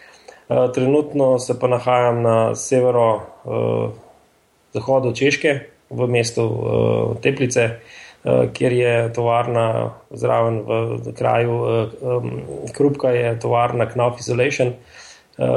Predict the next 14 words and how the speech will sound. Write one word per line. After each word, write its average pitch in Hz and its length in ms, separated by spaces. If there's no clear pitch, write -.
kjer 135 180
sem 127 200
kot 127 180
skupina 131 560
mednarodnih, 120 1000
eh, 113 440
nadzornikov 123 1040
in 117 560
projektnih, 117 720
eh, 113 460
m, 117 420
članov 123 500
projektne 120 300
skupine, 131 520